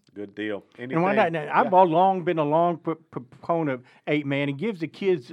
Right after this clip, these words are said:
Speaker 2: <clears throat> something to do out
Speaker 1: Sure.
Speaker 2: there. I mean, if
Speaker 1: Yeah.
Speaker 2: you're a little
Speaker 1: Yeah.
Speaker 2: bitty country school and you don't have football, uh, you know, you might, uh, uh, go astray and get involved in something you shouldn't go.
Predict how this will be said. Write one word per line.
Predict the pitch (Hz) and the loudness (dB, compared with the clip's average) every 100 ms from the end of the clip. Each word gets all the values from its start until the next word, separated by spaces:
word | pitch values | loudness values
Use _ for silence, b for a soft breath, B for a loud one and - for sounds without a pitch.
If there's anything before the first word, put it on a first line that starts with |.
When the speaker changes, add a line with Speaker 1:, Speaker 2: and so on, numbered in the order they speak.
| 175 147 | -12 -12
Speaker 2:
<clears throat> | _ | _
something | - - 190 160 | -8 -4 -2 -2
to | 139 | -2
do | 127 185 156 | 4 6 6
out | 127 123 | 6 4
Speaker 1:
Sure. | 240 | 2
Speaker 2:
there. | 135 123 120 b - | 0 0 -2 b -4
I | |
mean, | 190 | -2
if | 196 | 0
Speaker 1:
Yeah. | 254 | 2
Speaker 2:
you're | 277 185 | 2 2
a | |
little | 185 247 | 0 -2
Speaker 1:
Yeah. | 196 | -2
Speaker 2:
bitty | 226 202 | -4 -2
country | 214 220 175 | -2 -4 -8
school | - 214 226 220 220 b b | -14 -12 -6 -6 -8 b b
and | 151 | -4
you | 180 | -2
don't | 214 208 | -2 -2
have | 196 190 - | -2 -4 -4
football, | 208 185 202 202 202 - b b | -8 -4 -2 -2 -2 -8 b b
uh, | 170 151 143 139 139 | -6 -4 -4 -6 -8
you | 151 | -4
know, | 156 147 139 | -4 -4 -10
you | 135 151 | -12 -8
might, | 170 190 190 147 165 | -4 -4 -6 -14 -8
uh, | 143 139 123 123 | -4 -4 -6 -8
uh, | 165 143 135 127 | -10 -10 -8 -8
go | 120 175 185 | 0 4 4
astray | 151 - 175 175 180 175 | 2 -2 2 4 2 2
and | 151 | 0
get | 151 | 0
involved | 147 147 170 143 | 0 2 2 2
in | 123 | -4
something | 185 139 135 | -4 -4 -6
you | |
shouldn't | 120 196 185 170 | -6 0 0 -2
go. | 160 | -6